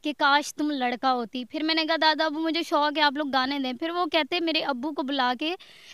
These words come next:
कि, "कोई बात नहीं, लड़कियाँ और भी तो गा रही हैं, तो क्यों ना इसको भी हम गाने दें?" तो फिर अब्बू और तब, अ, अब्बू और, अ, मानते नहीं थे गाने के लिए, लेकिन आज वो ज़िंदा होते, मेरे दादा अब्बू, तो बहुत खुश होते। मैं दुआ करती हूँ, अल्लाह पाक उन्हें जन्नत में आला से आला मुकाम दे और मैं उनका भी नाम रोशन करूँगी।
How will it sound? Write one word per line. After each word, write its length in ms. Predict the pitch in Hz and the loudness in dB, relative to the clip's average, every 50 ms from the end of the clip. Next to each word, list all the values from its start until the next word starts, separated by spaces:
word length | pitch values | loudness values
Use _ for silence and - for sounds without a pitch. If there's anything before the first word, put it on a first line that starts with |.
| - - | -4 0
कि, 180 | 349 359 370 349 | 2 2 2 2
"कोई 280 | - 370 359 381 392 | 0 0 0 0 2
बात 300 | 330 349 339 339 294 - | 4 6 6 6 6 4
नहीं, 160 | 330 349 349 | 2 2 4
लड़कियाँ 520 | 320 311 294 294 294 254 - 320 320 330 294 | 4 4 4 4 4 2 0 0 0 0 0
और 180 | 269 269 269 | 0 -2 -2
भी 100 | 262 285 | -2 -4
तो 140 | 269 330 330 | -4 -4 -2
गा 220 | 294 294 277 262 254 | 2 2 4 4 4
रही 140 | 254 277 | 2 0
हैं, 120 | 294 311 294 | 0 0 -2
तो 180 | - 311 302 | -2 -4 -4
क्यों 220 | 285 - 349 381 381 | -2 -2 -2 0 2
ना 100 | 370 349 | 2 2
इसको 380 | 330 320 - - - 320 320 | 2 0 -2 0 0 0 0
भी 440 | 302 311 349 349 339 330 302 277 262 | 2 4 4 4 4 4 4 2 2
हम 320 | 269 262 277 269 269 277 262 | 0 0 0 2 2 4 4
गाने 340 | 262 240 240 240 262 285 | 4 2 2 2 0 0
दें?" 280 | 294 285 285 277 277 247 | 0 0 0 0 0 2
तो 120 | 294 294 | 2 0
फिर 240 | 285 - 311 311 294 | 0 0 -2 -2 0
अब्बू 260 | 294 285 254 240 277 | 0 0 0 0 0
और 280 | 277 277 269 269 277 277 | 0 0 0 0 -2 0
तब, 320 | - 320 302 262 247 247 | 0 0 0 0 -4 -8
अ, 380 | 262 262 277 285 285 277 277 277 | -6 -4 -2 0 0 2 2 2
अब्बू 220 | 277 240 247 277 | 2 0 0 2
और, 180 | 277 277 269 262 | 2 2 2 2
अ, 340 | 247 254 262 254 247 247 240 | 0 0 -2 -2 -2 -2 -2
मानते 520 | 247 254 262 269 262 269 269 247 294 285 | 0 2 4 4 4 4 2 2 2 0
नहीं 140 | 269 247 226 | 0 -2 -4
थे 120 | 269 247 | -6 -6
गाने 360 | 226 240 226 220 233 247 269 247 | -6 -6 -6 -6 -6 -6 -6 -6
के 120 | 269 254 | -6 -6
लिए, 220 | 247 247 269 320 - - - - - - - - | -4 -4 -6 -6 -8 -12 -18 -20 -20 -18 -2 0
लेकिन 240 | 277 285 262 320 294 | 2 2 4 4 4
आज 260 | 285 285 285 294 254 | 6 6 6 6 4
वो 100 | 277 294 | 4 2
ज़िंदा 360 | 302 247 254 269 262 269 294 311 | 4 4 4 4 6 8 8 8
होते, 360 | 311 302 285 - - 277 269 | 8 8 6 6 4 2 4
मेरे 180 | 277 269 269 | 2 2 2
दादा 320 | 262 262 254 254 233 262 269 | 2 2 2 2 4 2 2
अब्बू, 160 | 254 233 269 | 2 0 -2
तो 100 | 240 285 | -4 -2
बहुत 260 | 226 254 262 269 - | -2 0 -2 -2 -2
खुश 260 | _ - 294 302 - | _ -4 -4 0 0
होते। 320 | 311 277 262 - 277 262 254 | 0 0 0 0 -2 -2 0
मैं 180 | 254 262 254 | 0 -2 -2
दुआ 220 | 240 254 254 262 277 | 0 2 2 2 2
करती 280 | 262 311 277 - - | 2 -2 -2 -2 -2
हूँ, 60 | 269 254 | -2 0
अल्लाह 160 | 254 254 254 | 0 0 2
पाक 220 | 240 262 262 254 | 4 2 2 2
उन्हें 220 | 262 254 254 247 208 | 0 -2 -4 -2 -2
जन्नत 320 | 247 240 240 254 240 269 | -2 -2 0 -2 -2 0
में 100 | 277 269 | 0 0
आला 260 | 247 247 240 262 294 | 2 2 4 2 2
से 120 | 285 302 311 | 4 2 2
आला 160 | 285 285 285 | 2 2 2
मुकाम 400 | 277 277 - 269 262 262 254 254 | 0 0 2 2 2 2 0 0
दे 60 | 262 | -2
और 80 | 262 262 | -2 -2
मैं 120 | 262 262 | -2 -2
उनका 340 | 262 269 269 254 - 277 269 | 0 0 0 2 2 2 2
भी 200 | 240 262 277 285 | 2 0 0 2
नाम 240 | 294 262 240 226 220 | 2 0 0 -2 -4
रोशन 300 | 226 226 - - 240 226 | -6 -6 -6 -6 -4 -4
करूँगी। 420 | 233 220 208 214 214 208 214 | -4 -4 -4 -4 -4 -6 -8